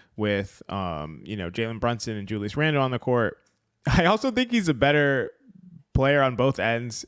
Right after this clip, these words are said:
in a vacuum than R J Barrett is, like, honestly. And I think that we've seen enough to,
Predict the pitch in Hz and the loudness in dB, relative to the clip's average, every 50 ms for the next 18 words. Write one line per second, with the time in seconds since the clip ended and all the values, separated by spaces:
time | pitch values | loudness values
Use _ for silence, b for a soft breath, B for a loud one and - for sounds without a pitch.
0 | - - 139 139 123 104 120 117 139 127 - - 113 113 110 - 104 110 104 - | -4 -2 0 0 0 2 2 0 0 0 -2 -4 -6 -6 -6 -4 -6 -6 -4 -2
1 | 107 110 107 101 104 110 107 - 160 - 135 135 131 139 143 135 117 135 131 123 | -4 -4 -4 -4 -4 -2 0 0 2 2 0 -2 0 -2 -2 -2 -2 -2 -2 0
2 | 98 120 127 123 117 113 - 95 87 98 120 139 143 135 139 139 - 175 165 - | 2 0 0 0 -2 -4 -4 -6 -4 -2 -2 0 0 0 -2 0 0 -2 0 2
3 | 165 139 143 143 131 - - 156 143 131 131 127 127 127 - - - - - 131 | 2 4 4 2 2 0 -2 -2 -2 -2 -2 -2 -2 -2 -4 -6 -10 -4 -2 0
4 | 127 120 117 113 107 101 98 | 0 0 0 0 -2 -2 -4